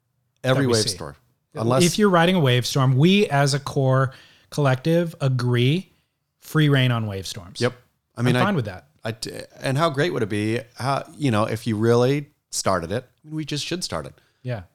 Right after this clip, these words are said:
Speaker 1: If the waves, if you're not on a wave storm, this is the rubric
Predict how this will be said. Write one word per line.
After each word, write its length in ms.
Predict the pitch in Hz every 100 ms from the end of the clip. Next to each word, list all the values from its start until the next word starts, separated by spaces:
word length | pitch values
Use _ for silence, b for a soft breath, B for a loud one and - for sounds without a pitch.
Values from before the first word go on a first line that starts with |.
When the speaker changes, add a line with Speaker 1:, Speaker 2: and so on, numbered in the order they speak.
| -
Speaker 1:
If 240 | 123 -
the 100 | 123
waves, 760 | 110 127 151 165 175 - - - _ _ _ _ _
if 100 | 107
you're 220 | 104 127 190
not 180 | 147 113
on 80 |
a 40 | 101
wave 220 | 85 82
storm, 400 | - 87 82 87 _ _ _ _ _ _ _
this 360 | 107 107 120 135
is 160 | 120
the 280 | 120 107 101 - _ _ _
rubric 460 | 101 107 113 98 78